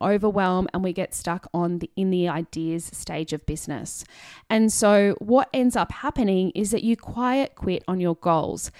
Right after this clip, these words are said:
But if you were to free up time and capacity in your business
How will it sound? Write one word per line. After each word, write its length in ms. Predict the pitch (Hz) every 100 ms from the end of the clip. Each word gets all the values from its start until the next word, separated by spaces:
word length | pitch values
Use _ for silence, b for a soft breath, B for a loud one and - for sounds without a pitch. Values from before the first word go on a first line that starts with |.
| B B
But 100 | 233
if 200 | 247 233
you 140 | 254
were 120 | 285 339
to 120 | 330
free 400 | - - 233 247
up 180 | 220 -
time 420 | - 208 185 196
and 120 | 185
capacity 680 | 190 160 - 170 - 190 185
in 100 | 175
your 120 | 165
business 580 | 156 156 - 156 302 -